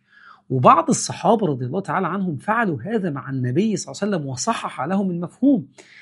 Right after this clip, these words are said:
لما النبي عليه الصلاة والسلام، آه، بكى لفقد ابن له، وفي رواية لفقد حفيد له،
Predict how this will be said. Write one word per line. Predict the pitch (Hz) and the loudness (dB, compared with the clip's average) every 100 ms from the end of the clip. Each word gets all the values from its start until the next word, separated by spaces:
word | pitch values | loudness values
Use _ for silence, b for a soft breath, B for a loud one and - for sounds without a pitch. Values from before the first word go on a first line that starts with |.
| B 131 | B -4
لما | 120 117 | -2 0
النبي | 127 165 | 0 0
عليه | 120 139 | 0 -4
الصلاة | 135 - - | -4 -6 -8
والسلام، | - - 123 147 143 b b b b b - | -8 -6 -2 -2 -4 b b b b b -6
آه، | 123 117 117 | -4 -2 0
بكى | 127 180 143 170 - _ _ _ _ - | 2 2 2 -2 -6 _ _ _ _ -4
لفقد | 131 180 139 123 117 120 - | 0 0 -2 -4 -4 -4 -2
ابن | 160 139 117 | 0 0 -2
له، | 131 160 | -2 -2
وفي | 180 143 151 | -2 0 -2
رواية | 127 135 175 147 | 0 -2 -2 -4
لفقد | 123 180 156 | -4 -6 -4
حفيد | - 139 185 175 | -4 -2 0 2
له، | 131 113 | 0 -4